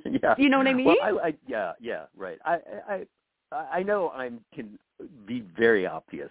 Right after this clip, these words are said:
Speaker 1: sometimes, but, but sometimes
Speaker 2: No, of course
Speaker 1: I,
Speaker 2: you
Speaker 1: you know,
Speaker 2: can
Speaker 1: I
Speaker 2: be.
Speaker 1: li-, I like to, I like to, uh, yeah, I like to make
Speaker 2: Yeah.
Speaker 1: people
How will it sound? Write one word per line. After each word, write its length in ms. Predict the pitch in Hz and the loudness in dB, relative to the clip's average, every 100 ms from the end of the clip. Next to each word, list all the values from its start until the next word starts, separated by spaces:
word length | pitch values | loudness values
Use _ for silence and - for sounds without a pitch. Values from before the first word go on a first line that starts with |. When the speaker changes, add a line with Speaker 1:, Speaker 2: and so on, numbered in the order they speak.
| - | -12
Speaker 1:
sometimes, 440 | 73 69 - 65 - | -12 -10 -14 -16 -6
but, 120 | - 76 _ - | -4 -4 _ -6
but 100 | 85 - _ _ _ | -6 -6 _ _ _
sometimes 300 | - 403 302 | 4 4 4
Speaker 2:
No, 60 | 320 | 2
of 80 | |
course 220 | - 339 320 | 0 -2 0
Speaker 1:
I, 60 | |
Speaker 2:
you 120 | - 240 | -2 0
Speaker 1:
you 60 | 247 | 2
know, 60 | 240 | 2
Speaker 2:
can 80 | 202 | 4
Speaker 1:
I 120 | - | 4
Speaker 2:
be. 60 | 156 | 4
Speaker 1:
li-, 60 | - _ | 2 _
I 60 | 220 | -2
like 260 | 180 147 - | 0 0 -2
to, 160 | 104 - | -6 -4
I 60 | 127 | -4
like 240 | 110 120 - - | -4 -6 -10 -8
to, 220 | 123 101 | -4 -2
uh, 140 | 92 - _ | -4 -8 _
yeah, 180 | 98 76 - _ _ _ _ _ _ _ | -12 -12 -14 _ _ _ _ _ _ _
I 40 | 95 | -12
like 160 | 90 - _ | -12 -12 _
to 60 | 90 | -12
make 140 | 170 415 | -2 0
Speaker 2:
Yeah. 140 | 214 - | 0 -4
Speaker 1:
people 200 | - | -12